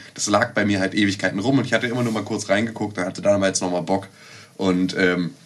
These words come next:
musste mich auch wieder komplett neu reinfinden. Wie schließt man eigentlich die Faust und wie war das mit den Maustasten und der Hand drehen und so. Und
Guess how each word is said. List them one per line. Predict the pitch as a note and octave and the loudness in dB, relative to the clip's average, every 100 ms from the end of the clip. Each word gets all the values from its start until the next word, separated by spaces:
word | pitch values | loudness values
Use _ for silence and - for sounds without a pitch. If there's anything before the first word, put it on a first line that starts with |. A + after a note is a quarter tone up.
| - - - | -20 -20 -10
musste | - B2 C#3 | 2 4 4
mich | B2+ | 4
auch | A#2+ | 2
wieder | A2 A2 | 2 0
komplett | - D#3 D3+ C3 | 2 2 2 2
neu | A2+ A#2 | 2 2
reinfinden. | A2+ C#3 B2+ - C#3+ D#3+ D#3+ E3 - | 0 -2 -2 0 0 0 -6 -6 -10
Wie | C3 C#3 A2+ A2 | -6 -4 0 0
schließt | - A2 A2 | 0 -2 0
man | G2+ F2+ | -2 0
eigentlich | G2 G2+ - | -2 -4 -6
die | |
Faust | G2 G#2 A#2+ B2 C#3 | -2 2 4 2 -2
und | G#2 F2 | -6 -2
wie | G#2 G#2 G2+ - | 0 0 -2 0
war | G2+ | 0
das | G2+ - | 0 -4
mit | G2+ | -4
den | F#2 | 2
Maustasten | G#2 B2+ - A#2 A#2 - A#2 | 4 4 2 0 0 -2 -4
und | - | 2
der | F#2 | 2
Hand | A#2+ B2 B2+ | 2 0 -4
drehen | G2+ A#2 A2+ | -2 -2 -2
und | A2+ | -4
so. | |
Und | A2 | -6